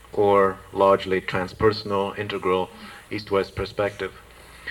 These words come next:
And, um, there are a, uh, catalog and schedule of the Institute's program available at the door, which you're welcome to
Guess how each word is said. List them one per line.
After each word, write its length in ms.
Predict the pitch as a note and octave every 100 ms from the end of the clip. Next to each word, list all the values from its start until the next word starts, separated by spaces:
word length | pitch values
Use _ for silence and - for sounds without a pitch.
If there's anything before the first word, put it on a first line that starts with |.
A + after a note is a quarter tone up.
| - -
And, 460 | - F#2+ G2 G2 F#2
um, 580 | F#2 F#2+ F#2 F#2 F#2 F2+ - - - - - - - - - - -
there 180 | G2
are 360 | F#2 F#2+ F#2+ F#2+
a, 420 | G2+ F#2+ F#2 F2+
uh, 320 | F2 F#2 F#2 F2+ - - -
catalog 600 | - A2+ A2 G#2+ G#2+ G2+
and 260 | G2 F#2+ F#2+ -
schedule 600 | - - A2 G2+ G2 F#2+ F#2+ - -
of 220 | G2+ F#2+
the 100 | G2
Institute's 400 | G#2 - - F#2+
program 560 | - G#2+ F#2 F#2+ F#2+ F#2 - - - -
available 440 | G2 G2 G2 G2 F#2+
at 140 | F#2+
the 80 | F#2
door, 400 | F2 F#2+ F#2+ F#2+ -
which 260 | F#2+ F#2 -
you're 220 | F#2 F#2 F2+
welcome 420 | F#2 F#2 - F2+ -
to 340 | F2+ F2